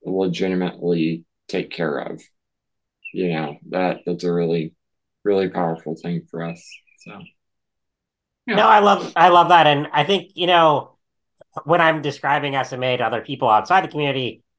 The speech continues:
Speaker 2: I talk about that spectrum there, that it really varies. Like, I mean,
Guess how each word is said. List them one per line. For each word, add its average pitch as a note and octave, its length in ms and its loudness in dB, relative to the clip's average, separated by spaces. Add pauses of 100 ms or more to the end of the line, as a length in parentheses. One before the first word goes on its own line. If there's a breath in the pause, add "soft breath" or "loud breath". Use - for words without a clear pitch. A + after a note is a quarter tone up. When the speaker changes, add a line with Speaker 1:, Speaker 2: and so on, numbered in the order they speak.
Speaker 2:
I C#3 140 4
talk G3 180 4
about F3+ 120 4
that C3+ 200 2
spectrum C3+ 520 -2
there, A#2+ 300 0
that A2+ 260 -2 (380)
it D#3 160 -4
really D3 280 2
varies. A#2+ 520 0
Like, G#2+ 200 -4
I A2 80 -4
mean, A2 440 -6